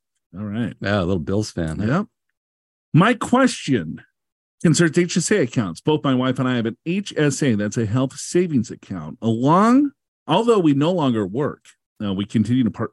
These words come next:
Speaker 1: participate in our employers' respective high-deductible health insurance plans and expect to do so until Medicare kicks in at sixty-five. We would both like to continue maxing out contributions to the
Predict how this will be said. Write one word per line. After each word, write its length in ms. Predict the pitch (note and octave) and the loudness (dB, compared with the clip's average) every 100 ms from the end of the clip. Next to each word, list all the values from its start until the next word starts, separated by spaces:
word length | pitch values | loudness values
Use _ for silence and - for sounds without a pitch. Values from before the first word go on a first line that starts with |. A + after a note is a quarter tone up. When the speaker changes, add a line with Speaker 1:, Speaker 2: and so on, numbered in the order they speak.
| _ | _
Speaker 1:
participate 540 | - G2+ C#3+ C#3 B2+ A2 | -8 -8 -8 -2 -2 0
in 180 | A2+ - | -2 -4
our 140 | G#2+ G2 | -6 -4
employers' 580 | F#2 - A#2 A#2 A#2+ | -6 -2 0 2 0
respective 500 | G#2 G#2 - F#2+ - | -4 -6 -6 -6 -6
high-deductible 800 | F#2 - F3 F#3+ D3+ A#2+ D3+ A2 | -6 -2 -2 0 -2 0 -4 -2
health 220 | - C3 | -2 -2
insurance 400 | E3+ C#3+ A2 G2+ | -2 -2 -2 -4
plans 440 | - G2 F2+ F2 - _ _ - - - - | -4 -4 -4 -4 -8 _ _ -20 -20 -20 -4
and 120 | A#2+ | -2
expect 380 | A2 - F#3 G3+ | -2 -2 -4 -2
to 60 | |
do 180 | D3+ D3 | -6 -4
so 220 | D3 B2 | -2 -2
until 260 | G#2+ - B2 | -2 -2 0
Medicare 520 | A#2 C#3 F3 - F2+ | 2 0 -4 -6 -8
kicks 300 | - F2 - | -8 -14 -6
in 120 | F#2 | -2
at 160 | G2+ G2+ | -2 -4
sixty-five. 840 | - F2+ - G2+ D#3 D3 D#2+ - - _ _ _ _ _ _ - - D3+ | -8 -8 -8 -2 0 2 0 -8 -18 _ _ _ _ _ _ -20 -16 -14
We 200 | A#2+ C#3+ | 2 2
would 260 | E3 D#3 A#2+ | 4 2 2
both 300 | D#3+ G#3+ A#3+ | 2 2 0
like 260 | E3 D#3 D3 | 0 0 -2
to 100 | A2+ | -6
continue 580 | - G#2+ - F#3+ A3 D#3+ | -2 -4 -2 0 2 2
maxing 500 | B2 D3 F#3 F#3+ D#3 | 4 2 -2 -4 -2
out 140 | B2 | -2
contributions 800 | - B2 - G2 F#2 E2+ G2+ G2+ | -2 -2 -4 -8 -8 -8 -8 -2
to 120 | C3 | 2
the 120 | B2+ | 2